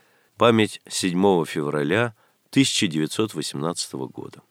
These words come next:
До революции главной миссионерской задачей церкви святитель считал противостояние распространению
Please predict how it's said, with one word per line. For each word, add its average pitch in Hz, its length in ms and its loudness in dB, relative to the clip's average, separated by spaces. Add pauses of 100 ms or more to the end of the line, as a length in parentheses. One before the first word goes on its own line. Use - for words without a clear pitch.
(1080)
До 85 100 2
революции 135 800 6 (380)
главной 127 560 6
миссионерской 107 760 2
задачей 95 560 4
церкви 123 560 2
святитель 107 600 -2
считал 135 500 4
противостояние 107 1160 4
распространению 107 1120 2